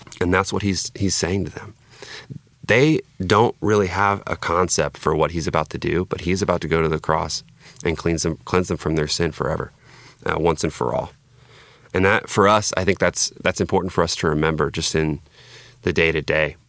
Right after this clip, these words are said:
is that, hey, we're gonna continue to have sin in our life because we live in a broken world and we have sin in our hearts. But God has cleansed us once and for all on the cross.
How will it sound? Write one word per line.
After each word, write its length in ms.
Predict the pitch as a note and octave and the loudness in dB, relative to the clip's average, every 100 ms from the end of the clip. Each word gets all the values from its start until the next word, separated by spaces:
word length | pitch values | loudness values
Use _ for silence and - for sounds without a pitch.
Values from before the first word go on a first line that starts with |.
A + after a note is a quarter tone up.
| _ _ _ - | _ _ _ -8
is 200 | D#2+ D2 | -6 0
that, 180 | D#2 C#2+ | -2 0
hey, 120 | D2 | -4
we're 220 | C#2+ F#2 | 0 0
gonna 200 | G#2 A2+ | 2 -2
continue 440 | - F2 E2+ F2 D#2+ | -2 -4 -2 0 0
to 80 | |
have 220 | D#2+ D2+ - | 0 -2 -2
sin 320 | - D#2 D#2+ | -2 -2 -2
in 60 | D#2 | -4
our 160 | D2+ | -4
life 480 | C#2+ D#2 D#2 G2 - _ _ _ _ _ _ - - | -2 -2 -4 -6 -14 _ _ _ _ _ _ -20 -10
because 240 | F2 E2+ | -4 -2
we 100 | E2 | 0
live 180 | E2 D#2+ | 0 0
in 80 | D2+ | -2
a 60 | |
broken 360 | D2 D2 E2 D2+ | 0 -2 -2 -2
world 240 | A1+ A1 - | 0 -2 -4
and 120 | - | -4
we 80 | D#2+ | -2
have 160 | D#2+ - | -2 -2
sin 180 | - D#2 | -2 -2
in 80 | |
our 160 | C2+ - | -2 -4
hearts. 380 | - - - - _ _ _ - - - | -4 -6 -8 -12 _ _ _ -20 -20 -6
But 180 | - D#2 | -4 0
God 220 | E2 E2+ | 2 2
has 140 | F2 - | 0 -4
cleansed 340 | - D#2 D2+ | 0 0 0
us 140 | D2 - | -4 0
once 200 | C2+ - | 0 -2
and 120 | - | -6
for 180 | - - | -4 -4
all 140 | - - - | -6 -8 -6
on 100 | - | -6
the 80 | |
cross. 380 | - - - - | -4 -4 -4 -10